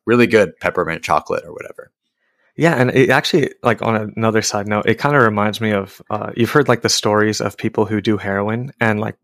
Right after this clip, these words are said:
Speaker 2: uh, their body, like, they, whenever they do heroin, their body, like, does something in preparation of them, like, injecting it into themselves. And it's evidenced by the, like, their body doing that is evidenced by the fact that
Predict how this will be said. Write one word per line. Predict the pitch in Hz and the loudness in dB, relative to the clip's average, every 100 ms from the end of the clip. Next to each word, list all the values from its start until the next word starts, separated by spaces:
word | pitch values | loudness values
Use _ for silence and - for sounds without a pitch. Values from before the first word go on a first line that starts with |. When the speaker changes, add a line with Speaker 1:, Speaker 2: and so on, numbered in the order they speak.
| _ - 113 | _ -2 2
Speaker 2:
uh, | 107 107 | 2 2
their | 123 | -2
body, | 101 104 107 113 | 2 2 4 2
like, | 107 101 - _ _ - | 2 -2 -6 _ _ -4
they, | 120 120 | 2 2
whenever | 120 123 127 | 4 4 6
they | 117 | 4
do | 113 110 | 4 2
heroin, | 104 104 110 117 | 0 0 0 2
their | 113 | 2
body, | 101 104 107 | 4 2 2
like, | 107 104 98 | 0 -2 0
does | 107 - - - _ - | 0 0 -4 -10 _ -6
something | - 104 101 117 113 120 | -2 -2 0 0 0 2
in | 113 98 | -2 -2
preparation | - 113 104 98 98 - 120 123 | -2 0 0 2 0 -2 -4 -2
of | 110 101 | -2 0
them, | 107 104 | 0 0
like, | 104 104 | 0 -2
injecting | 107 107 98 - 113 | -4 -6 -8 -4 0
it | 113 | 0
into | 113 - | -2 -4
themselves. | 120 117 - 127 131 - - - - _ _ | -4 -2 0 0 0 -6 -16 -20 -20 _ _
And | 123 113 104 - _ _ - | 2 2 0 -6 _ _ 0
it's | 120 - - - - | 0 2 0 -2 -2
evidenced | 117 117 117 110 - | 2 4 2 0 -4
by | 117 110 | 0 0
the, | 107 120 | 0 -2
like, | 110 _ | -2 _
their | 117 107 | 0 2
body | 110 113 107 | 4 2 2
doing | 107 107 113 | 0 0 0
that | 113 | 0
is | 107 | 0
evidenced | 110 107 110 - | 0 0 -2 0
by | 110 | -2
the | 101 | -2
fact | 104 104 - | -4 -4 -4
that | 101 95 | -6 -6